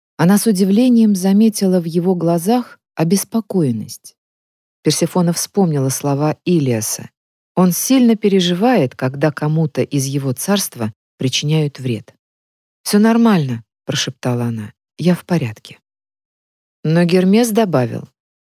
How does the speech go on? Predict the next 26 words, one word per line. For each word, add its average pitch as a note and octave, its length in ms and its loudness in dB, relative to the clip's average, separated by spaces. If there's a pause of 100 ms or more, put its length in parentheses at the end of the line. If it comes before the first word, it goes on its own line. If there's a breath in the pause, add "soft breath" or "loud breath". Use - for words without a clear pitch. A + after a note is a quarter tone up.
(300)
"У A3 80 2
неё B3 360 4
ещё A#3+ 240 0
приличная A3 580 2
рана G#3+ 240 2
на G3+ 140 2
плече". F#3+ 520 -2 (1000)
И D#3 240 2
обеспокоенность, C3+ 1040 -2
которую C3+ 460 -2
богиня C#3 500 -2
увидела C3+ 480 -2
в A#2+ 80 -8
глазах B2+ 480 -2
Аида, B2+ 520 -2 (320)
сменилась F3 680 2
гневом. D3 720 -2 (1040)
Он D#3+ 120 2
стиснул D3+ 520 -2
челюсти C3+ 680 -2 (160)
и C3 60 2
осторожно G#3 640 2
поднял G3+ 360 2
Персефону F#3 640 -2
на G3+ 260 2
руки, B2 340 -6